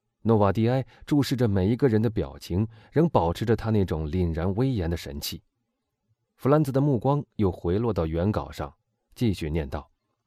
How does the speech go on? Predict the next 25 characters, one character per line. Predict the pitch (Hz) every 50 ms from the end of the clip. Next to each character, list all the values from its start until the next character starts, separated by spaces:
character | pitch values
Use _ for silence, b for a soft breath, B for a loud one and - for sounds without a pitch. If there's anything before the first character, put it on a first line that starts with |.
| _ _ _ _ _ _ _ _ _ _ _ _ _ _ _ _
：“阁 | - 113 123
下，” | 117 - 120 - - _ _ _ _ _ _ _ _ _ _ _
主 | - 90 82
席 | - - 87
说 | - - 101 - _ _ _ _ _ _ _ _ _ _ _ _ _
，“您 | - 123 151
参 | - - 151 165
加 | 156 160 156
这 | 135 - 156
次 | 127 - 123
集 | - - 110 147
会 | 147 - 156 107 - _
是 | _ - - 151
我 | 135 110
们 | 110 147 156
请 | - - - 78 65 65
来 | 67 71 -
的， | 123 120 b b b b b b b
不 | 165 196
是 | - 165 143
强 | - - 135 151 175
迫 | - 170 151
你 | 110 92
来 | 71 67 67
的。 | - -